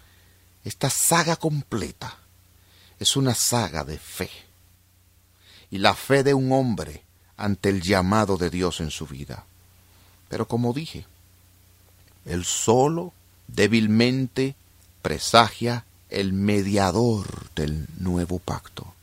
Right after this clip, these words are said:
que es el propietario de su casa, cuya obra de liberación y salvación hace ver la obra de Moisés pálida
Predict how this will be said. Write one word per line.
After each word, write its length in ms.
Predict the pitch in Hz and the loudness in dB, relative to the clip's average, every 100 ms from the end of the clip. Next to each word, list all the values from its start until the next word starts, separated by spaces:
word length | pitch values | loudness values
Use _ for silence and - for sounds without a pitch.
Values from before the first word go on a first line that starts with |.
| _ _ _ _ _ _ - - _ - | _ _ _ _ _ _ -20 -20 _ -4
que 240 | 110 117 | 0 2
es 160 | 147 165 | 4 2
el 140 | 151 | 0
propietario 1300 | - 143 135 - 127 120 - 135 160 196 123 90 73 | 0 0 0 -2 -2 -2 0 2 4 4 0 -6 -8
de 120 | 76 | -8
su 180 | - 85 | -10 -14
casa, 540 | - - - - - _ - - - | -16 -14 -14 -16 -20 _ -20 -20 -16
cuya 500 | - 151 139 139 113 | -4 0 2 2 2
obra 460 | 104 147 190 196 180 | 6 8 8 6 4
de 140 | 143 | 4
liberación 920 | 131 127 117 107 98 - 120 147 170 151 | 4 2 2 2 2 0 0 0 0 -2
y 80 | 113 | -4
salvación 1300 | - 95 98 95 - - 127 170 190 117 82 78 76 _ _ _ _ _ _ _ _ _ | -2 -2 0 -2 -2 -4 -2 0 2 0 -4 -8 -14 _ _ _ _ _ _ _ _ _
hace 480 | - 147 143 160 135 | 4 4 4 0 0
ver 580 | 92 165 190 123 98 92 _ _ _ _ | 2 2 2 0 -4 -12 _ _ _ _
la 240 | 98 92 104 | -2 2 4
obra 380 | 165 196 196 | 6 4 2
de 120 | 151 135 | 0 -2
Moisés 720 | 110 107 - - 147 - - - | -2 -4 -4 -2 -4 -4 -6 2
pálida 800 | 135 175 180 147 120 95 85 | 4 4 2 0 -4 -4 -8